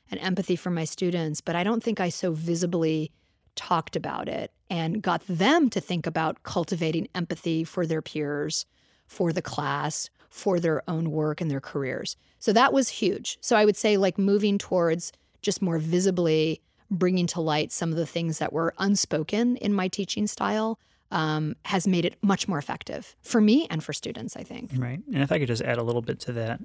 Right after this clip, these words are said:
Speaker 2: um, being a student in one of your seminars, you know, it's, I, I never felt like you were ever above us as a
Speaker 1: Mm.
Speaker 2: class, as an intellectual. There's a very equal playing field, which
Speaker 1: Yeah.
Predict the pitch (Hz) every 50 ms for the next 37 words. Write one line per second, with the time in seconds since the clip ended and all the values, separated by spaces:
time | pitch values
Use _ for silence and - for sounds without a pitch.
0 | - _ - 143 117 117 117 120 120 - 143 143 143 135 135 127 - _ _ _
1 | _ _ _ _ _ _ - 135 123 - - 147 135 127 120 113 - - 127 120
2 | 113 113 113 117 - - - 123 117 113 110 113 117 117 - - 135 160 135 117
3 | 113 110 110 117 113 - - 127 117 113 - 123 120 127 - - - - - -
4 | - - _ _ _ _ _ _ _ _ _ _ _ - - - 139 135 139 -
5 | 147 143 143 139 139 131 143 139 131 120 - - - 123 117 117 123 - - _
6 | - _ - - 120 117 117 113 113 - _ - _ _ _ _ _ _ _ _
7 | - _ _ _ _ _ _ _ _ _ _ _ _ _ _ _ _ _ _ _
8 | _ _ _ _ - 131 123 123 120 117 117 113 110 117 107 - 107 107 110 -
9 | 104 101 107 107 110 - - - - 135 - - - - - - 240 214 196 175
10 | - 104 104 110 - - 113 117 113 113 110 110 107 110 110 107 - - 113 113
11 | 113 113 120 120 113 120 120 117 117 - - 131 123 - - - 113 110 - -
12 | - 110 107 113 113 - - 113 104 98 107 - 123 - 113 - - 185 170 170